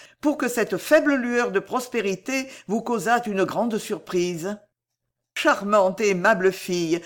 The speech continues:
puisse l'avenir vous faire oublier le passé, et puissent les vœux de monsieur Albani s'accomplir par l'amitié mutuelle que nous allons contracter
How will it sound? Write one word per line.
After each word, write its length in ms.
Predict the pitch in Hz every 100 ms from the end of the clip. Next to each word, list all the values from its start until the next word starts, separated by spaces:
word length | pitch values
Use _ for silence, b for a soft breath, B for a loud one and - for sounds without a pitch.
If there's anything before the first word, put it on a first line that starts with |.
| B B
puisse 280 | 302 311 302
l'avenir 580 | 208 254 247 214 262
vous 160 | 285 269
faire 220 | - 208
oublier 400 | 220 233 247 240
le 80 | 208
passé, 600 | 202 190 - 214 269 330 B B -
et 100 | 240
puissent 380 | 240 294 294
les 180 | 202 175
vœux 260 | 165 190 294
de 140 | 240
monsieur 320 | 196 202 220
Albani 600 | 185 160 185 226 208 320 - B
s'accomplir 680 | - 262 269 269 240 254 311 -
par 160 | 190
l'amitié 420 | 190 190 185 202
mutuelle 600 | 165 202 302 254 226 269 285
que 80 |
nous 200 | 233 202
allons 220 | 190 170 151
contracter 840 | 226 294 226 196 - 180 233